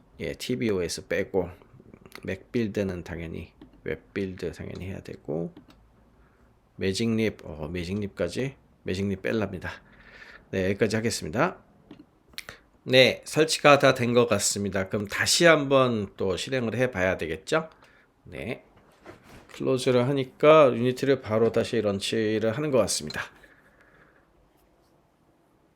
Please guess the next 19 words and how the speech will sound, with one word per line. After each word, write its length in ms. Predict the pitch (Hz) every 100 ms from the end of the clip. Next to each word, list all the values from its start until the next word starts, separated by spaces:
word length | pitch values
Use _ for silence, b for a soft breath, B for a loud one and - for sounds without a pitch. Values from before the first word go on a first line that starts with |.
| _ _ _ _ _ _ _ _ _ -
네, 100 | 92
유니티 300 | 98 107 -
허브 180 | 123 113
다시 240 | 104 95
나왔고요. 640 | 104 87 87 - 123 156 151 _ _ 101
뭐 180 | 92
더블 220 | - 147 143
클릭하면 560 | - 131 127 131 123
될 240 | 113 98 92
텐데 640 | 107 101 101 127 104 85 B B B B
이때 260 | 135 160 -
버전을 380 | 120 120 147
우리가 460 | 139 117 120 127 117
이천십구 440 | 101 139 131 -
년 160 | 175 170
버전 260 | 131 117 113
했었는데 1000 | 110 120 110 98 98 104 107 98 82 80
이걸로도 480 | 107 120 123 120 117
되려나? 580 | - 92 90 85 156